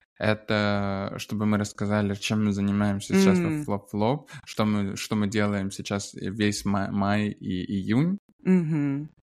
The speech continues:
Speaker 1: Вот. М, что мы
Speaker 2: М,
Speaker 1: делаем, Настя?
Speaker 2: а, мы, э, рассказываем про наши, э, любимые лейблы, лейблы, с которыми мы очень тесно общаемся, работаем, э, кого мы очень любим поддерживать,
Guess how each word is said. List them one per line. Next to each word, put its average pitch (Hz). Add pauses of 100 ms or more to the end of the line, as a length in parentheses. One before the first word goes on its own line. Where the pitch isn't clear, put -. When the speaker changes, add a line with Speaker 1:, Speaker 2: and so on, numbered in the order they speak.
(160)
Speaker 1:
Вот. 101 (320)
М, 95 (220)
что -
мы 110
Speaker 2:
М, -
Speaker 1:
делаем, 92
Настя? 110
Speaker 2:
а, 175
мы, 240 (140)
э, 175
рассказываем 185
про 175
наши, 170
э, 160
любимые 175
лейблы, 190 (360)
лейблы, 180
с -
которыми 175
мы 170
очень 170
тесно 156
общаемся, 170
работаем, 180
э, 160
кого 170
мы 165 (100)
очень 165
любим 151
поддерживать, 147